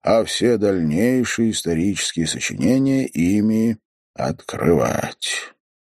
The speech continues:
Председатель Касьян хотел было это предложение оспорить, указав, что им высказывались и более яркие суждения,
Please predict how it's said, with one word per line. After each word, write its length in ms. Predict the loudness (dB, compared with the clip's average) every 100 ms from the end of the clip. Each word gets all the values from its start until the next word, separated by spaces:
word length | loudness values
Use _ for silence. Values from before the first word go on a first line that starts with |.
| _ _ _ _ _ _ 0
Председатель 840 | 2 2 2 2 2 2 0 0
Касьян 520 | 0 0 0 0 0
хотел 400 | -2 0 0 0
было 180 | 2 2
это 180 | 0 0
предложение 680 | 0 2 2 2 2 0
оспорить, 760 | -2 -2 0 2 0 -4 -10 -10 -18 -4
указав, 500 | 0 2 2 2 2
что 200 | 2 2
им 160 | 2 2
высказывались 720 | 0 0 0 2 0 0 0
и 60 | 0
более 500 | 0 2 0 0 0
яркие 400 | -2 -4 -8 -6
суждения, 760 | -6 -4 0 2 2 2